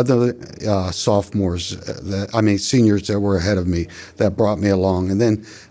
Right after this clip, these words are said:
the ju-, uh, junior, the people that were one year ahead of me, uh,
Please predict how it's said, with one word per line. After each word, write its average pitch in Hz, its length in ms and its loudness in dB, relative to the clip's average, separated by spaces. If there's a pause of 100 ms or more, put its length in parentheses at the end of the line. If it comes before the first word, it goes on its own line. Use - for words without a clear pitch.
(140)
the 95 180 0
ju-, - 300 -8
uh, 87 300 -2
junior, 131 520 4
the 90 360 0 (220)
people 151 280 0
that 101 120 0
were 98 80 -2 (140)
one 117 100 4
year 101 160 4
ahead 123 180 2
of 127 120 0
me, 95 200 -2 (440)
uh, 95 340 0